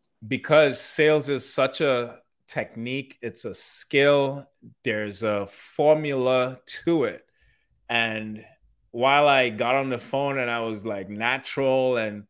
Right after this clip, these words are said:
you know, just, I was look-, looking at, like, videos online and all that type of crap with Brent Daniels and all that type of stuff as to cold calling and just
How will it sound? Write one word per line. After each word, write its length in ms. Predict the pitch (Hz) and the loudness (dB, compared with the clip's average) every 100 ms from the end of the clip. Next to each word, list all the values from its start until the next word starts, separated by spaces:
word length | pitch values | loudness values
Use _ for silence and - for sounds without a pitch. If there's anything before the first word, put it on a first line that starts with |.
| _ _ _ _ | _ _ _ _
you 100 | 131 | -6
know, 180 | 113 107 | -4 -4
just, 680 | 110 123 - - - - _ _ | -2 -2 -2 -6 -8 -12 _ _
I 120 | 120 | -8
was 180 | 120 104 | -8 -8
look-, 240 | 123 127 - | -6 -6 -4
looking 380 | 131 135 143 | -6 -2 -2
at, 400 | 131 127 123 - | 0 0 -2 -6
like, 260 | - 113 104 | -4 -4 -4
videos 720 | 101 127 131 131 127 123 113 | -4 -2 0 2 2 -2 -4
online 580 | 110 107 117 127 127 127 | -6 -4 -2 -2 -2 -2
and 120 | 117 | -6
all 220 | 107 127 | -4 -2
that 180 | 127 123 | 0 -2
type 220 | 135 117 | -4 -6
of 100 | 117 | -8
crap 360 | - 123 123 123 | -4 0 0 -2
with 180 | 120 95 | -12 -10
Brent 320 | 104 113 110 | -10 -10 -8
Daniels 720 | 113 123 127 127 127 127 123 | -4 -2 -4 -4 -2 -2 -4
and 160 | 113 107 | -8 -12
all 240 | - 120 | -4 -2
that 180 | 120 120 | -2 -2
type 220 | 131 117 | -2 -4
of 100 | 113 | -6
stuff 280 | - 120 131 | -8 -4 -4
as 200 | 123 107 | -4 -8
to 160 | - 107 - | -8 -10 -8
cold 260 | - 113 - | -6 -6 -4
calling 380 | 107 113 135 127 | -6 -4 -6 -6
and 180 | 113 | -8
just 320 | 101 110 - | -6 -8 -8